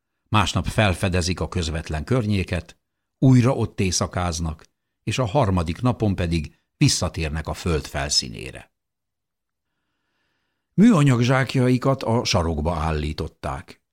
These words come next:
és kimerülten rogytak le a kőből és agyagból kialakított ülőpadokra.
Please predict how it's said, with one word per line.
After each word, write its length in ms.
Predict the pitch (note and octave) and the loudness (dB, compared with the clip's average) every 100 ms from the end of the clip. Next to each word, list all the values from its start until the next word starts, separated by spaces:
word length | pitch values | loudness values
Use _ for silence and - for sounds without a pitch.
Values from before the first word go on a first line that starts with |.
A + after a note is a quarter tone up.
| - | -4
és 200 | A2+ - | -4 2
kimerülten 680 | F#3+ B2 G#2+ G2 F2+ F#2+ | 4 4 4 4 2 0
rogytak 460 | F2 G#2 - G#2 F2+ | 2 -2 -2 -4 -2
le 120 | G2 | -2
a 120 | D#2+ | -2
kőből 520 | - C3+ C3+ A#2+ A#2+ A#2+ | 2 4 4 4 2 0
és 300 | - F2 - | -2 -6 -2
agyagból 540 | A2+ G#2+ G2+ G2+ G#2 | 0 2 2 2 2
kialakított 880 | F2+ A#2 F#2 F#2+ F2+ F#2+ E2+ F#2+ - | 2 2 2 0 0 -2 -2 -4 -2
ülőpadokra. 1000 | B2+ F2+ D#2+ C#2+ D2 C2 - B1+ - - | 0 2 0 -2 -6 -8 -10 -12 -14 -16